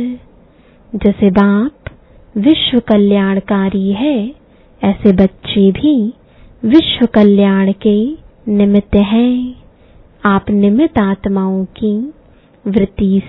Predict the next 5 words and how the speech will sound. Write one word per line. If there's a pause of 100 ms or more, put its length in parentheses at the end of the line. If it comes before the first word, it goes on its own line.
से (540)
वायुमंडल (600)
परिवर्तन
होना
है।